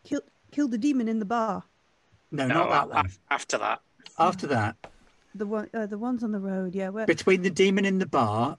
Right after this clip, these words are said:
Speaker 2: and the assassins in the town,
Speaker 1: Mm.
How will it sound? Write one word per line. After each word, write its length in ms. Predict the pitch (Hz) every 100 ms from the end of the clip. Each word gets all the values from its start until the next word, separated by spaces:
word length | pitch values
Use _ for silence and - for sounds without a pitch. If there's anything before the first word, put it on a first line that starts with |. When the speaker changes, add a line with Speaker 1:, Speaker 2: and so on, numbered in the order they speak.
| -
Speaker 2:
and 160 | 135
the 100 | 131 127
assassins 600 | - 143 123 - 127 117
in 120 | 123
the 80 | 117
town, 500 | - 113 95 104 135 _ _ _ _ _ 220
Speaker 1:
Mm. 340 | 214 180 185